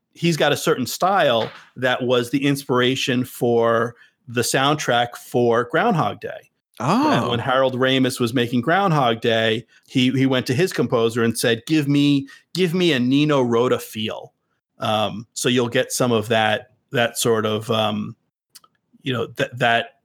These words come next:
Speaker 1: that type of, of film score or some of that music if you watch Hold Up. So
Speaker 2: Oh.
Speaker 1: I just wanted to throw that
Speaker 2: We'll have to
Speaker 1: little,
Speaker 2: check that one
Speaker 1: little
Speaker 2: out.
Speaker 1: bit of trivia
Speaker 2: Yeah.
Speaker 1: to, to, to dip in there. But yeah, so really good, brave choice. We see the clown,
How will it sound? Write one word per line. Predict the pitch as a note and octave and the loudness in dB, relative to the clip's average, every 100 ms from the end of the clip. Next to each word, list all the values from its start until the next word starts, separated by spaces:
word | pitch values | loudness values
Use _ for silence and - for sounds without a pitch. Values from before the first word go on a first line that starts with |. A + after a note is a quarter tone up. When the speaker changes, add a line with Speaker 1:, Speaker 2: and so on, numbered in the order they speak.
| - | -2
Speaker 1:
that | B2 A#2+ | -2 -2
type | - B2+ B2+ | -2 -2 0
of, | A#2+ G#2+ - | 0 -2 -2
of | A#2+ A2 | -4 -2
film | - A#2+ A#2 | -2 0 0
score | - - G#2+ G2+ - _ _ - | -2 -2 -2 -2 -6 _ _ -4
or | A2 | -2
some | A2 C#3 B2 | 0 0 0
of | A#2+ | 0
that | A2+ A2 | 0 0
music | A2+ G#2+ A2+ - | 0 0 -4 -6
if | A2+ G#2+ | -8 -6
you | A2 G#2+ | -6 0
watch | G#2+ G#2+ - | 0 0 -2
Hold | F#2+ F#2+ | -4 -4
Up. | - - _ _ | -6 -10 _ _
So | - - D3 | -8 -6 -4
Speaker 2:
Oh. | A3+ B3 C3+ A2 | 0 0 0 -4
Speaker 1:
I | |
just | B2 - | -8 -6
wanted | A#2+ A2 | -4 -6
to | - | -10
throw | - A#2+ | -4 -2
that | G#2+ | 0
Speaker 2:
We'll | C3+ | 0
have | C#3+ | 0
to | |
Speaker 1:
little, | C#3 - | -2 -2
Speaker 2:
check | D3+ | -4
that | - - | -6 -4
one | A#3+ | 0
Speaker 1:
little | C4 | 0
Speaker 2:
out. | G#3+ | 2
Speaker 1:
bit | D3+ | 0
of | |
trivia | - C#3+ A#2+ G#2+ G#2 - _ G#3 | -2 -2 0 -2 -4 -8 _ -4
Speaker 2:
Yeah. | F#4 G3 | 0 0
Speaker 1:
to, | A2+ - - | 0 -6 -10
to, | - - - | -8 -8 -6
to | A#2 | -4
dip | A2+ A2 | -2 -2
in | G#2+ G#2 | -2 -2
there. | G#2 | -4
But | - A#2+ - - | -2 -2 -2 -4
yeah, | F3 B2+ | -2 -2
so | - B2 | 0 0
really | D3 A3+ G#3+ | 2 2 0
good, | F3 E3 D#3 | 2 0 0
brave | D#3+ E3+ E3+ | 0 0 0
choice. | - C#3+ C3+ C3+ C3+ - B2+ | 0 2 2 0 -4 -6 -4
We | |
see | A#2+ F#3 | 0 0
the | F#3 | 0
clown, | - D3+ C#3 C3+ C3+ C3+ | 0 0 2 2 2 0